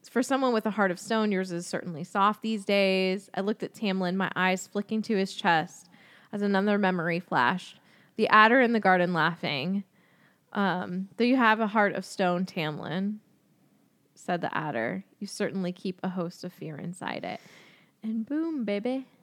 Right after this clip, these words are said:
like Cusco coming through the door, she makes a connection. Um,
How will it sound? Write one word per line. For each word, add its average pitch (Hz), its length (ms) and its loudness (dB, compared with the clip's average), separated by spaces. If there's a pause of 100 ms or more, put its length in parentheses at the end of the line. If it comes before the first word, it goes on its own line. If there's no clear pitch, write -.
(260)
like - 260 -8
Cusco 269 380 -6
coming 262 260 -8
through 262 140 -10
the 269 100 -6
door, 175 300 -4
she 190 180 -10
makes 185 280 -6
a 208 40 -20
connection. - 640 -10 (920)
Um, 185 560 0